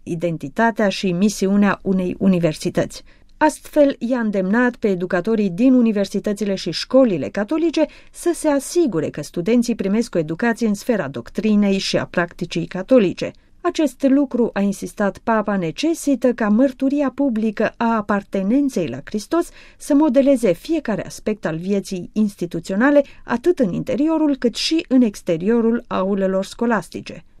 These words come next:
În mare parte, discursul Sfântului Părinte s-a axat pe tema adevărului. De fapt, prin misiunea care este specifică, biserica este implicată în lupta susținută de umanitate pentru a ajunge la adevăr.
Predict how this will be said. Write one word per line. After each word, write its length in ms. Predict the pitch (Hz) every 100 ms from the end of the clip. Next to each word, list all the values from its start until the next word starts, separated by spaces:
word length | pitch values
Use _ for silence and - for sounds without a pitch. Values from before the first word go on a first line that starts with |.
| - -
În 180 | 359 330
mare 280 | 311 277
parte, 380 | 277 285 269 269
discursul 680 | 214 226 - 262 254 - 240
Sfântului 540 | - - 214 208 190
Părinte 420 | 175 196 208 202 185
s-a 220 | - 220
axat 400 | 165 - 202 196
pe 160 | 262
tema 280 | - 180 156
adevărului. 720 | - 175 214 233 165 147 73 - - -
De 140 | 165
fapt, 340 | - 254 269 -
prin 320 | 226 196 160
misiunea 520 | 170 196 - 247 285 226
care 200 | 175 170
este 440 | 165 247 - -
specifică, 600 | - - 233 330 339 285
biserica 500 | 202 240 320 330 285
este 260 | 277 262 269
implicată 680 | 254 262 233 208 285 277 185
în 140 | 160
lupta 400 | 190 202 - 185
susținută 760 | 180 190 - 175 190 202 196 175
de 160 | 180
umanitate 800 | 185 180 170 165 196 233 214 196 -
pentru 500 | 202 208 202 202 -
a 140 | 190
ajunge 440 | 185 175 190 185 190
la 100 | 170
adevăr. 420 | 175 175 175 -